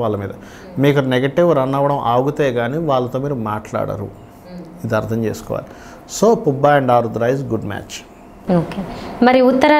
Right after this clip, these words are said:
Speaker 2: నక్షత్రంకి ఆరుద్రకి ఎంతవరకు set అవుతుంది?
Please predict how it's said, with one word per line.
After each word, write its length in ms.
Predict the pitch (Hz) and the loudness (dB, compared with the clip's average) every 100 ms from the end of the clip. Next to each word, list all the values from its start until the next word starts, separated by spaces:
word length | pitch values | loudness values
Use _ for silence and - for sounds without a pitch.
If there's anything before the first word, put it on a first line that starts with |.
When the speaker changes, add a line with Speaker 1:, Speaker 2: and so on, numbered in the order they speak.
| 277 | 4
Speaker 2:
నక్షత్రంకి 760 | 277 254 254 269 262 262 302 233 | 4 2 4 4 4 4 4 4
ఆరుద్రకి 500 | 220 240 208 226 226 | 4 4 4 4 4
ఎంతవరకు 440 | 220 208 220 220 214 | 4 4 2 2 2
set 180 | 214 202 185 | 0 2 0
అవుతుంది? 440 | 180 170 165 165 | 2 0 0 -4